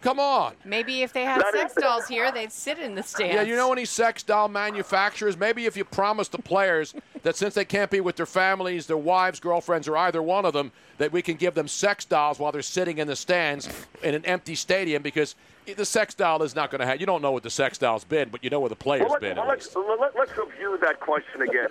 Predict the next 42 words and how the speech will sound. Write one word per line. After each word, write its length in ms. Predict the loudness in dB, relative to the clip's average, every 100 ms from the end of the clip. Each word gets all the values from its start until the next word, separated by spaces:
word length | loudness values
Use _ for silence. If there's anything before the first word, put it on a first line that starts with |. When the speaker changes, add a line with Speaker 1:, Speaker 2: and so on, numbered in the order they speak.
| -2
Speaker 3:
okay, 160 | 0 0
all 140 | 0
three 240 | 0 -2
of 100 | -2
you, 100 | -4
Tony, 440 | -4 0 0 0 -2 0
Harry, 300 | 0 0 -2
and 100 | -4
the 60 | -2
young 180 | -2 0
lady, 220 | -2 -2
the 80 | -6
beautiful 280 | -6 -4
young 100 | -2
lady. 140 | -2 -4 -10 -20 -20 -20 -8
Uh, 80 | -6
the 80 | -4
question 380 | 0 0 0 -4
was 120 | -4 -2
posed 140 | -2
to 60 | -2 -6 -4
Sid 120 | -4 -2
Rosenberg, 520 | -2 -2 0 0 0 -4 -20 -20 -18 -6
"Do 60 |
you 160 | -2 0
know 400 | 0 2 0 -2
where 140 | -2
you 80 | -2
can 100 | 0
get 140 | 0 0
a 80 | -2
sex 160 | -2 -2 -2
doll?" 260 | -2 -2 -4 -14 -20 -6
Okay. 280 | -6 -2 -6 -6 -20 -8
<laughs> 80 | -6 -4 -6 -4 -2
Let's, 160 | 0 -2 -2 -2
let's 200 | 0 2
act 220 | 2 0
as 60 | -4
if 100 | -4
you 80 | -2
guys 160 | 0